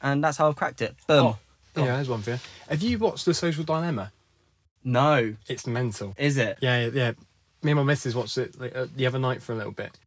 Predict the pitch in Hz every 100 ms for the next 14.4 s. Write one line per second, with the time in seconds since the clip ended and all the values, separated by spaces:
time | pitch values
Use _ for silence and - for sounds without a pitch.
0 | 113 117 117 107 135 127 120 120 117 113
1 | 120 135 120 113 113 113 - - 123 -
2 | 98 _ _ 135 131 143 113 101 147 139
3 | 131 113 110 110 - - 494 523 554 494
4 | 403 - - - - - - - - -
5 | - 139 135 135 123 143 123 123 143 -
6 | - - - - - 494 - - - 311
7 | 330 453 466 220 165 156 - 185 175 185
8 | 156 151 139 156 156 - 480 - - 480
9 | - 453 - - 160 147 143 135 135 -
10 | - - - - 160 135 123 - 135 127
11 | 123 - - - 151 156 147 143 135 135
12 | 151 135 135 135 131 135 113 110 131 _
13 | _ - 120 117 120 120 117 113 113 196
14 | 208 - - -